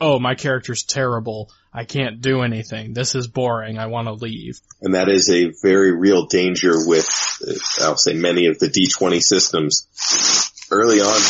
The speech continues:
Speaker 2: characters are gonna have missed chances against reasonably competent opponents, or, and when I say reasonably competent, I mean goblins, on the order of fifty percent.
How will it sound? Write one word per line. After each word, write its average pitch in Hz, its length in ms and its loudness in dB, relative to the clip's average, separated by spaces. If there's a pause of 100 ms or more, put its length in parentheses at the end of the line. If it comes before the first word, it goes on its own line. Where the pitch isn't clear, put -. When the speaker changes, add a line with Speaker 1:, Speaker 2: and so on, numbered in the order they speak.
Speaker 2:
characters 104 560 2
are 90 180 0
gonna 95 220 0
have 92 240 -2
missed 95 320 -2
chances 92 640 0 (420)
against 98 540 0 (360)
reasonably 104 640 2
competent 92 640 0
opponents, 92 640 -2
or, 73 400 -4
and 80 140 -2
when 78 80 0
I 78 60 0
say 82 140 0
reasonably 78 380 0
competent, 82 400 0
I 82 120 0
mean 87 200 -2
goblins, 92 640 -2 (380)
on 104 180 0
the 110 80 4
order 110 240 4
of 104 140 -2
fifty 113 260 -2
percent. 110 400 0